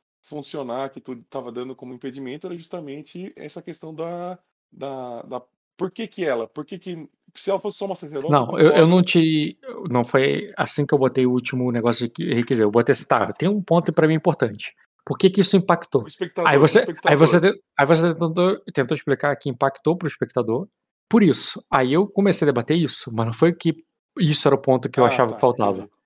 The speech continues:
Speaker 1: É.
Speaker 2: Eu comecei a debater por isso. E sim, eu tô debatendo por isso, e nesse debate por isso,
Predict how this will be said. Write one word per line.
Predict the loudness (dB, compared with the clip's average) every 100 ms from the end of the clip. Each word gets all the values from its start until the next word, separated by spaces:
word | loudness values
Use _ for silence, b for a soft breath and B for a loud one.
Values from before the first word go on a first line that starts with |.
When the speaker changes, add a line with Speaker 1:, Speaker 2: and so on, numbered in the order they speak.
| _
Speaker 1:
É. | -10
Speaker 2:
Eu | -2
comecei | 2 4 4
a |
debater | 4 4 4
por | 4
isso. | 4 2 0
E | 0
sim, | 4 4
eu | 4
tô | 4
debatendo | 2 2 2 2
por | 2
isso, | 2 2 0 -2 -2
e | 0 2
nesse | 2 0
debate | 0 2 0 0
por | -2
isso, | 0 -2 -2